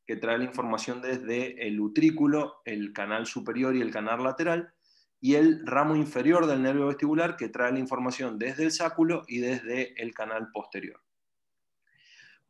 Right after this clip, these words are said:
Luego, ambos, ambos ramos se van a unir en el núcleo, en el nervio vestibular propiamente dicho, que después se va a unir al nervio coclear para formar el octavo par craneal o nervio vestíbulo coclear,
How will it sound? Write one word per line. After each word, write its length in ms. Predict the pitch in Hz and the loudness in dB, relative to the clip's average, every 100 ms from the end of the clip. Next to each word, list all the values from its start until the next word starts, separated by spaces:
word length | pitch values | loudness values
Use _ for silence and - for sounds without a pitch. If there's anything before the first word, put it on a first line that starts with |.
| _ _ | _ _
Luego, 720 | 127 120 165 185 180 - - - | -2 4 6 6 4 2 -8 -2
ambos, 340 | 139 151 156 139 131 131 127 | 0 4 2 4 2 0 0
ambos 320 | 123 131 131 | 2 2 2
ramos 380 | 147 180 156 - | 2 4 4 0
se 100 | 110 | -2
van 160 | 113 | 0
a 60 | 131 | 0
unir 340 | 131 156 - - | 2 2 0 -4
en 280 | 117 127 135 | -4 -2 -2
el 380 | 127 143 - - | 0 -2 -4 -10
núcleo, 580 | 107 117 127 131 127 - | -6 -4 -2 0 0 -2
en 80 | 107 | -4
el 120 | 101 | -2
nervio 280 | 117 131 131 | 0 2 0
vestibular 580 | 131 117 107 120 123 | -2 0 2 2 0
propiamente 560 | - 127 131 127 135 127 | -2 -2 0 0 0 2
dicho, 540 | 151 175 - - - _ _ _ _ - | 2 0 -4 -10 -12 _ _ _ _ -4
que 140 | 120 | 0
después 320 | 110 110 170 | 0 0 -2
se 120 | - | 0
va 100 | 156 | 0
a 60 | 156 | 2
unir 440 | 156 208 165 - - | 2 0 0 -4 -4
al 460 | 110 120 139 127 - | -2 0 -2 -4 -8
nervio 480 | 107 123 135 139 131 | -4 0 2 0 0
coclear 600 | 123 123 190 190 190 - | -2 2 2 2 0 -2
para 200 | 120 113 | -2 -2
formar 420 | 120 117 123 143 | -2 0 2 4
el 120 | 131 | 2
octavo 460 | 110 - 123 127 131 | 0 0 0 2 2
par 160 | 131 | 0
craneal 420 | 131 143 143 160 - | 0 0 0 0 -4
o 120 | 104 | -8
nervio 380 | 104 110 117 117 | -6 -4 -4 -4
vestíbulo 580 | 107 - 117 117 110 107 | -6 -6 -6 -4 -4 -6
coclear, 360 | 98 98 80 | -6 -6 -6